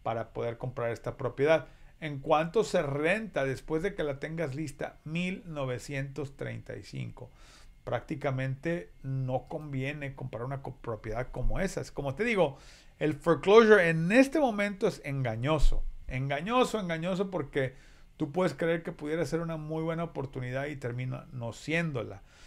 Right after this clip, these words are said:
Ahora te voy a enseñar una casa. Acuérdate, el precio promedio es cuatro cuarenta. Cuatro cuarenta, encontré casas nuevas ya de cuatrocientos cinco mil.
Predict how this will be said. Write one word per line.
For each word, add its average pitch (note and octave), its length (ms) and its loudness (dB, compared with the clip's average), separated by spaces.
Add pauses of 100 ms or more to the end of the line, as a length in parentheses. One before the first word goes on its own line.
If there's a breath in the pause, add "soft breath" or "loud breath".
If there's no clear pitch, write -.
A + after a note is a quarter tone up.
(180 loud breath)
Ahora F3 220 2
te A#3 80 4
voy G3+ 120 6
a A3+ 40 4
enseñar F#3 320 0
una F#3+ 220 -2
casa. D3+ 540 -2
Acuérdate, F3+ 500 0
el A2+ 120 -4 (200)
precio G3+ 560 6 (140)
promedio G#3 840 12
es - 160 -8
cuatro D#3+ 600 2
cuarenta. F#3+ 640 -4 (540 loud breath)
Cuatro A#3+ 440 4
cuarenta, F3+ 720 0 (200)
encontré E3 720 -2
casas G#3+ 440 2
nuevas F3+ 540 0
ya C#3+ 380 -2 (580 soft breath)
de D3+ 320 4
cuatrocientos F3 1600 2
cinco C#3+ 720 -2
mil. C#3 400 0